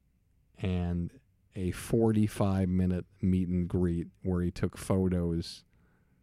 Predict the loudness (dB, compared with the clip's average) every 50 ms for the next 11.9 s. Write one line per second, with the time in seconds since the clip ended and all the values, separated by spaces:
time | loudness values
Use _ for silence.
0 | _ _ _ _ _ _ _ -2 -2 -2 0 -2 -4 -2 0 0 0 2 0 0
1 | -2 0 0 0 -2 -2 -4 -6 -8 -10 -12 -14 -14 -16 -16 -20 -20 -20 -20 _
2 | _ _ _ _ _ _ _ _ _ _ _ _ _ _ _ _ _ _ -20 -20
3 | _ _ _ _ _ _ -20 _ _ _ _ _ _ _ _ _ -4 0 2 2
4 | 4 2 2 0 -2 -2 2 4 4 6 6 4 2 2 0 2 2 4 4 2
5 | 2 0 -2 0 0 0 0 -4 -6 -10 -8 -4 -2 0 2 2 2 0 0 -2
6 | 0 0 0 -2 -4 -6 -8 -8 -8 -8 -4 -4 -4 -6 -4 -4 -4 -4 -4 -6
7 | -10 -14 -16 _ _ _ _ _ _ _ _ _ _ _ _ _ _ _ _ _
8 | _ _ _ _ _ _ _ _ _ _ _ _ _ _ _ _ _ _ _ _
9 | _ _ _ _ _ 2 4 4 4 4 4 2 2 4 2 0 0 _ 0 0
10 | 2 2 0 0 -2 -2 -6 _ -4 -4 -2 0 0 0 0 0 0 0 0 0
11 | 2 2 2 2 2 2 2 2 2 2 0 0 -2 -8 -12 -14 -18 -20